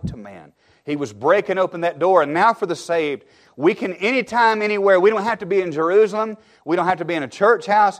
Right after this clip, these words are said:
Anytime, anywhere, we can fall on our knees and go to God through Jesus Christ in prayer. That's the access point. But this gives us power. It gave these women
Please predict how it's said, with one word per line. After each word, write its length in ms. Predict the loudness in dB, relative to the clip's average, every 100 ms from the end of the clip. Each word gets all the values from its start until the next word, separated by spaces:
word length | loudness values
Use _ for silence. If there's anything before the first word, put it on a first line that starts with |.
| -12 _ _
Anytime, 580 | -4 -4 -2 2 2 2
anywhere, 440 | -2 -2 0 0
we 140 | -2 -6
can 300 | -8 -12 -14 _ _ _
fall 240 | 0 2 2
on 80 |
our 120 | -2 -4
knees 600 | -10 -12 -14 -20 -20 _ _ _ _ _ _ _ _ _
and 160 | -18 -6
go 120 | -6
to 60 | -4
God 340 | -6 -6 -8
through 160 | -14 -16
Jesus 320 | -16 -18 -20
Christ 400 | -16 -16 -16 -20
in 100 | -20
prayer. 380 | -18 -18 -18 _ _ _ _ _ _
That's 220 | -6 -6
the 120 | -4
access 460 | -2 -4 -4 -10 -10
point. 340 | -10 -10 -10 _ _ _ -6
But 180 | -4 -2
this 200 | -4 -6
gives 440 | -2 0 0 0
us 280 | -2 -2 -6
power. 400 | -4 0 0 0
It 100 | -2
gave 200 | -2 0
these 180 | -4 -4
women 560 | -6 -4 -4 -8 -10